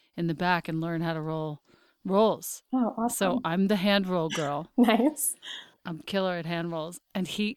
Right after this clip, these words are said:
Speaker 1: like, slays a maki roll. So we have sushi rice in the house, which is why I wanna make the kitchery burgers.
Speaker 2: You gotta drive down for dinner at your house. That sounds great.
Speaker 1: Dude, let's go. Um, last question. When it comes to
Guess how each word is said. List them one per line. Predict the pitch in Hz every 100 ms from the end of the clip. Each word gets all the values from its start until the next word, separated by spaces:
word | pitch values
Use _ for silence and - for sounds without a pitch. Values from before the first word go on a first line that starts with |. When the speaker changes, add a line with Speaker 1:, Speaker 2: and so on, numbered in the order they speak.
| _
Speaker 1:
like, | 196 180 -
slays | - - - 220 226 220 214 226 208 147 143 147
a |
maki | 160 151 151 - 185 151
roll. | 107 113
So | - 185
we | 170
have | 156
sushi | 151 175 165 - 160
rice | 151 151 -
in |
the | 151
house, | 147 160 156
which | 170 -
is | 156
why | 156 156
I |
wanna | 160 160
make | 160 156
the | 160
kitchery | - - 175
burgers. | 151 160 165 165 -
Speaker 2:
You |
gotta | 220 214
drive | 202 208 202
down | 214 208
for | 202
dinner | 190 226 208
at | 202
your | 226
house. | 240 208 233 196
That | 254
sounds | 226 208 -
great. | - 233 233
Speaker 1:
Dude, | - 294 208
let's | 175 -
go. | - 170 156 147 139 _ _ _ _ _ -
Um, | 208 190 190
last | 233 226 226
question. | - 202 - 175 170 214
When | 202
it | 202
comes | - 226 220 208 -
to | - 208 190 190 180